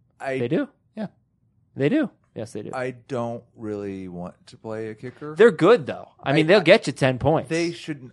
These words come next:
Speaker 1: like, and they probably will. It's going to drive me crazy if Andy Reid kicks a field goal on a fourth and less than five. Like, I will be throwing things in my
Speaker 2: <laughs> He's
Speaker 1: house
Speaker 2: got a
Speaker 1: if
Speaker 2: great
Speaker 1: he kicks
Speaker 2: kicker.
Speaker 1: a field goal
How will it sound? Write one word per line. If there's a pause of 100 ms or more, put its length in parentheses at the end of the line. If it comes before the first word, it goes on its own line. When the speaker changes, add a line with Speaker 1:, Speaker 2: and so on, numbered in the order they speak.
Speaker 1:
like,
and
they
probably
will.
It's
going
to
drive
me
crazy (540)
if
Andy
Reid
kicks
a
field
goal (560)
on
a
fourth
and
less
than
five. (1040)
Like,
I
will
be
throwing
things
in
my
Speaker 2:
<laughs>
He's
Speaker 1:
house
Speaker 2:
got
a
Speaker 1:
if
Speaker 2:
great
Speaker 1:
he
kicks
Speaker 2:
kicker.
Speaker 1:
a
field
goal